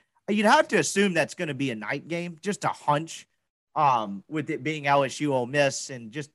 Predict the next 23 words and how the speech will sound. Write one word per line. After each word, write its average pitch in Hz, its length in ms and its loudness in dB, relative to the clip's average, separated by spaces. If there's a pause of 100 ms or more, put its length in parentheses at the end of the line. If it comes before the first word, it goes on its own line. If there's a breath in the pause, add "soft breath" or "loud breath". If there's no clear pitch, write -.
just 254 220 -10
a 139 40 -8
guess, 117 380 -4
unless 131 260 -6
it's 110 140 -14
the 113 100 -16
C 131 200 -10
B 107 200 -8
S 131 160 -6
game. 170 320 -8 (460)
But 165 220 2 (420)
that's, 262 320 2
that's 262 180 4
got 285 160 4
a 208 60 4
real 190 180 4
chance 175 360 0
to 160 100 -6
be 156 200 0
a 131 120 0
kind 160 260 4
of 123 140 0
a, 110 280 -4